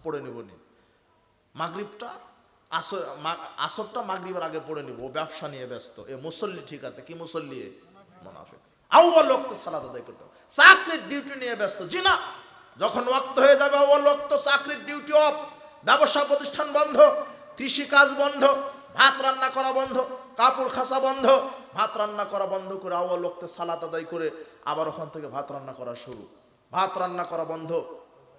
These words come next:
ঘর ঝাড়ু দেওয়া বন্ধ করে আউয়াল ওয়াক্তে সালাত আদায় করে আবার ওখান থেকে ঘর ঝাড়ু দেওয়া শুরু, কাপড় কাচা বন্ধ করে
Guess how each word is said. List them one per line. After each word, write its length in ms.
ঘর 220
ঝাড়ু 200
দেওয়া 160
বন্ধ 300
করে 180
আউয়াল 260
ওয়াক্তে 240
সালাত 320
আদায় 240
করে 400
আবার 260
ওখান 240
থেকে 240
ঘর 240
ঝাড়ু 180
দেওয়া 400
শুরু, 540
কাপড় 360
কাচা 220
বন্ধ 300
করে 360